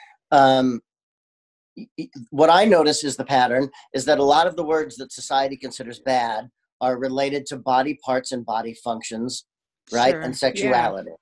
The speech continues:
Speaker 2: Yeah, that's true.
Speaker 1: And so to me, they're rooted in a history of, uh, you know, generations of sexual repression in a society.
Speaker 2: Mm-hmm.
Speaker 1: Um, you know, this isn't about bad words, but it,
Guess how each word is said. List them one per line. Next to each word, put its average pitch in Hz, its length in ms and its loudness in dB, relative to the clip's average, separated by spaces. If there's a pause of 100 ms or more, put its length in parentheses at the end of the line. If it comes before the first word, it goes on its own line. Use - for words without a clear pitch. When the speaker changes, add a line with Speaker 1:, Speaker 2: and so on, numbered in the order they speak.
Speaker 2:
Yeah, 190 340 -4
that's 165 260 -10
true. 185 300 -4 (520)
Speaker 1:
And 135 120 -2
so 165 120 0
to 170 180 -4
me, 185 180 6
they're 185 160 2
rooted 156 340 0
in 139 120 4
a 135 60 0
history 143 720 0
of, 127 340 0 (120)
uh, 117 300 0 (720)
you 139 200 -8
know, 123 240 -4
generations 156 760 -2
of 131 120 -14
sexual 143 500 -6
repression 123 640 -4
in 107 100 -10
a 104 60 -10
society. 87 800 -10
Speaker 2:
Mm-hmm. 165 400 -12 (560)
Speaker 1:
Um, 127 640 0 (1700)
you 151 140 -6
know, 143 140 0
this 156 180 -6
isn't 151 180 -6
about 131 260 2
bad 127 200 2
words, 123 300 -6
but 110 100 -10
it, 104 100 -14